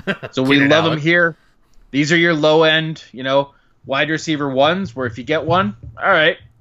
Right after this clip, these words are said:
Speaker 2: I'm happy. And if you got one of these guys as your second wide receiver, all right, you're a little bit happier.
Speaker 1: You're in pretty good shape. Um,
Speaker 2: Then
Speaker 1: go ahead.
Speaker 2: we're, oh, did you wanna? All
Speaker 1: No,
Speaker 2: right, I was gonna
Speaker 1: I
Speaker 2: say
Speaker 1: was gonna
Speaker 2: then.
Speaker 1: go with the next guys
Speaker 2: Uh,
Speaker 1: here, right? Because I'm, I'm a little bit
Speaker 2: Yep.
Speaker 1: disagreeing with you on this one because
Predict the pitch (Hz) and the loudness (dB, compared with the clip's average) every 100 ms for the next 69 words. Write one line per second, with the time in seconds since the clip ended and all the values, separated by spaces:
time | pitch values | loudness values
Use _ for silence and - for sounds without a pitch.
0 | _ 131 160 147 131 131 160 190 - _ | _ -14 -6 -4 -4 -4 -8 -10 -16 _
1 | _ _ _ _ _ _ _ - 131 123 | _ _ _ _ _ _ _ -8 -6 -4
2 | 143 143 147 147 151 151 147 151 139 139 | -2 0 0 -2 -4 -6 -2 -2 -2 -6
3 | 127 131 - 143 175 156 165 170 180 190 | -12 -10 -8 -8 -4 -2 -2 -4 -6 -2
4 | 254 - _ _ - 107 101 113 113 117 | -4 -6 _ _ -4 -2 -2 -4 -6 -4
5 | 127 135 127 92 101 98 - - 107 95 | -4 -2 -2 -2 -4 -8 -10 -18 -18 -14
6 | 107 98 92 - 101 - _ - _ - | -14 -14 -14 -12 -12 -14 _ -20 _ -10
7 | 123 120 190 220 135 98 - _ _ _ | -6 0 2 0 -2 -12 -20 _ _ _
8 | _ _ _ - 104 131 139 143 123 131 | _ _ _ -20 -20 -12 -6 -4 -4 -4
9 | 135 - 156 123 101 113 120 117 113 - | -6 -2 -2 -2 -10 -12 -8 -6 -8 -10
10 | _ _ _ _ 135 143 139 147 139 143 | _ _ _ _ -4 0 2 2 2 0
11 | 143 165 180 123 95 - 143 135 110 113 | 2 2 2 -2 -10 -8 -6 -6 -8 -12
12 | 120 - - 95 92 117 104 101 104 113 | -12 -14 -14 -14 -12 -14 -12 -14 -14 -4
13 | 147 156 156 160 170 175 156 151 135 123 | -2 0 -2 -2 -4 -4 -4 -6 -8 -10
14 | 139 131 113 120 107 110 - 107 107 110 | -10 -10 -12 -10 -10 -12 -12 -16 -10 -10